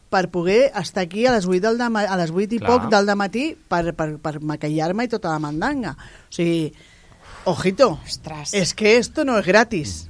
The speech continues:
Speaker 2: Mm, mm.
Speaker 1: No, no, no, no només
Speaker 3: Sí, sí,
Speaker 1: a
Speaker 3: sí,
Speaker 1: nivell
Speaker 3: sí, sí, sí.
Speaker 1: econòmic, sinó a nivell d'unes altres coses, perquè treure't una setmana sencera de les teves vacances personals, ah, senyores, a ver cuánto se lo harían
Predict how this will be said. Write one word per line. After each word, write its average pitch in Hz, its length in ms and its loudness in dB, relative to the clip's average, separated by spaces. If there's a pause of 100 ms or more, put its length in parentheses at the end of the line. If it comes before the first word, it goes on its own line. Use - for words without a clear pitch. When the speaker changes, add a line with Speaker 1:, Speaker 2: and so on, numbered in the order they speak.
(120)
Speaker 2:
Mm, 90 60 -12
mm. 85 40 -10 (220)
Speaker 1:
No, 214 180 2
no, 320 180 4
no, 247 220 -6
no 240 200 -4
només 285 440 -4
Speaker 3:
Sí, 240 100 -6
sí, - 20 -4
Speaker 1:
a 214 60 -2
Speaker 3:
sí, 208 80 -4
Speaker 1:
nivell 208 260 0
Speaker 3:
sí, 220 60 -6
sí, 160 80 -8
sí. 196 80 0
Speaker 1:
econòmic, 180 540 0 (340)
sinó 196 280 0
a 190 40 2
nivell 185 300 2
d'unes 240 260 -2
altres 175 260 -4
coses, 247 300 0
perquè 170 340 -4
treure't 220 400 0
una 220 140 -4
setmana 208 340 -6
sencera 202 460 -4
de 165 80 -4
les 160 120 -14
teves 208 240 -8
vacances 202 440 -6
personals, 180 840 -8 (520)
ah, 151 400 -4
senyores, 165 580 -6 (480)
a 165 80 -2
ver 180 140 2
cuánto 233 300 -2
se - 120 -8
lo 185 160 0
harían 165 760 -4